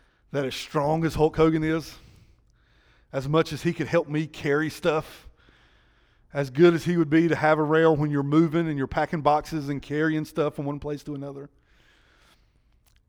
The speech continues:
Jesus calls us to yoke our lives with his, and he is infinitely stronger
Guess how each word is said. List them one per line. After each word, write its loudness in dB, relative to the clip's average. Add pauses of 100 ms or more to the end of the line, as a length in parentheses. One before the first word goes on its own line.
Jesus -4
calls 2
us -2
to -8
yoke 4
our 2
lives 4
with -6
his, -2 (720)
and -6
he 2
is 2
infinitely -4
stronger 0